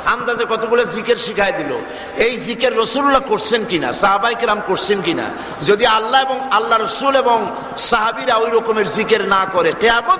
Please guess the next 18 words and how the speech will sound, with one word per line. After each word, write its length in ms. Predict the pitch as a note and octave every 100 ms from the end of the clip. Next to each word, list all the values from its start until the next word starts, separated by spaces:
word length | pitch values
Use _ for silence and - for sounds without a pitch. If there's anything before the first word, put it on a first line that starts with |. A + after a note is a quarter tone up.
| -
পর্যন্ত 480 | E4 D#4+ - C#4+ -
এই 180 | C4+ E4+
রকম 320 | F#4 - C#4
জিকির 340 | A#3 B3 B3 A3+
করে 220 | G#3+ F#3+ - -
কোনো 200 | - G4+
সওয়াব 300 | - - D4 -
পাওয়া 180 | G#3+ E3+
যাবে 200 | C#3+ B2
না। 140 | - - - - - - - - - - - - - - - - -
সমস্ত 520 | - - G3+ - - G3+
সওয়াব 540 | - F#3 G3 F3+ - - - - - - - - - - - - - - -
এবং 220 | D#3 E3+
জান্নাত 360 | F3 G#3+ A3 B3 B3
পাওয়ার 240 | A#3+ A3+ A3
একমাত্র 800 | B3+ F#4+ G#4+ - D#4+ D#4 - C4+
পথ 420 | G#3 C#3+ - - - - - - - - -
কোরআন, 460 | C#3 D#3 D#3 C3